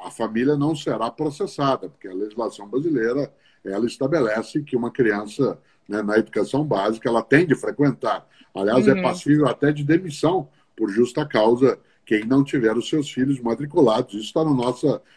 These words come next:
Speaker 1: legislação. Claro
Speaker 2: Uhum.
Speaker 1: que hoje as normas terão de permitir que uma família, mesmo que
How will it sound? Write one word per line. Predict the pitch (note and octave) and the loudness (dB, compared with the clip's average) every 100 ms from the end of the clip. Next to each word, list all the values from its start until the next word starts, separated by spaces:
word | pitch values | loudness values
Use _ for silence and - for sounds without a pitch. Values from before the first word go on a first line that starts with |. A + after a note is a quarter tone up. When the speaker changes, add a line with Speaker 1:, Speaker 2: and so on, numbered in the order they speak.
| - | -2
Speaker 1:
legislação. | A2 A2+ F3 F#3 - F#2 | 2 4 4 2 -4 -8
Claro | - C#3+ A2 A#2+ C3 | 0 2 4 2 -2
Speaker 2:
Uhum. | G3 F3+ F3 | -6 -6 -2
Speaker 1:
que | B2 | 2
hoje | B2 C3 C3 | 4 4 4
as | C3+ D3 | -4 -2
normas | C3+ B2 D3 E3+ D3 | 0 0 -2 -4 -6
terão | A#2+ A2+ B2+ | -6 -4 -6
de | |
permitir | - A#2+ A2 G#2 - C#3 D#3 - _ _ _ _ | -4 -4 -4 -10 -4 0 0 -4 _ _ _ _
que | - | -2
uma | C3 D3 | 0 0
família, | D3 D#3 C3+ A2 G#2 | 0 -2 0 -2 -2
mesmo | A#2+ E3 F#3 D3 C#3 | 4 4 4 0 -4
que | - B2 A2 | -4 -4 -4